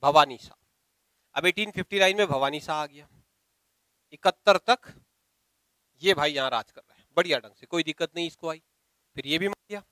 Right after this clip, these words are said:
इसके मरने के बाद इसका बेटा आया। ऐसा ही चलता है राजतंत्र में। प्रताप शाह, ये अठारह सौ इकहत्तर में आया,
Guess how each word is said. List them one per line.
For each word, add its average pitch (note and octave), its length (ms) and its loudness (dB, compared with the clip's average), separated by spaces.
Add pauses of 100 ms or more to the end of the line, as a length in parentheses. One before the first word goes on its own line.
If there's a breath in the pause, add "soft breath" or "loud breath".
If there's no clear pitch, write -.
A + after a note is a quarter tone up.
(540)
इसके - 200 -10
मरने D3+ 240 -2
के D#3 60 -2
बाद D#3+ 140 6
इसका - 140 -6
बेटा F#3+ 320 0
आया। G3+ 200 -6 (380)
ऐसा - 140 -4
ही G#3 60 0
चलता G#3+ 260 -4
है G#3 60 2
राजतंत्र F#3+ 520 -2
में। G3+ 120 -16 (580)
प्रताप - 360 4
शाह, - 260 -20 (1000)
ये C#3+ 60 0
अठारह D3+ 280 -2
सौ D#3+ 100 -6
इकहत्तर D#3 400 -6
में E3+ 100 -4
आया, G3+ 180 -4